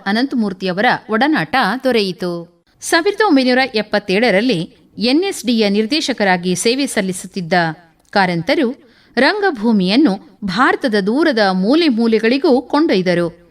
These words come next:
ಸಾವಿರದ ಒಂಬೈನೂರ ಎಂಬತ್ತೊಂದರಿಂದ ಸಾವಿರದ ಒಂಬೈನೂರ ಎಂಬತ್ತಾರರವರೆಗೆ ಮಧ್ಯಪ್ರದೇಶದ ಭಾರತ್ ಭವನದ ಅಧೀನದಲ್ಲಿ ರಂಗಮಂಡಲದ ರೆಪರ್ಟರಿಯ ಮುಖ್ಯಸ್ಥರಾಗಿ ಕಾರ್ಯವನ್ನ ನಿರ್ವಹಿಸಿ,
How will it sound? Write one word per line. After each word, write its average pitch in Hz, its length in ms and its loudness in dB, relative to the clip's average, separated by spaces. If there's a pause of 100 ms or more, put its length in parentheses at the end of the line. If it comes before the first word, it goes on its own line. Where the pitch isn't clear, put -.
(280)
ಸಾವಿರದ 320 440 0
ಒಂಬೈನೂರ 262 560 2
ಎಂಬತ್ತೊಂದರಿಂದ 196 880 -2
ಸಾವಿರದ 277 420 -2
ಒಂಬೈನೂರ 226 460 0 (300)
ಎಂಬತ್ತಾರರವರೆಗೆ 190 1000 -2 (420)
ಮಧ್ಯಪ್ರದೇಶದ 254 840 -2 (480)
ಭಾರತ್ 240 420 0
ಭವನದ 240 420 0 (160)
ಅಧೀನದಲ್ಲಿ 208 960 0
ರಂಗಮಂಡಲದ 247 760 0 (260)
ರೆಪರ್ಟರಿಯ 202 720 0
ಮುಖ್ಯಸ್ಥರಾಗಿ 196 920 -4 (260)
ಕಾರ್ಯವನ್ನ 277 500 -2
ನಿರ್ವಹಿಸಿ, 180 720 -6